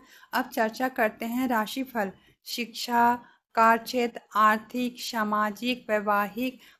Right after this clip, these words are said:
हर क्षेत्र की जानकारी राशिफल में मिलेगी। देखते रहिए अपना चैनल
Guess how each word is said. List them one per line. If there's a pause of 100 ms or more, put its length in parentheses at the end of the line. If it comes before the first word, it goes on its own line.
हर
क्षेत्र
की
जानकारी
राशिफल
में
मिलेगी। (320)
देखते
रहिए
अपना
चैनल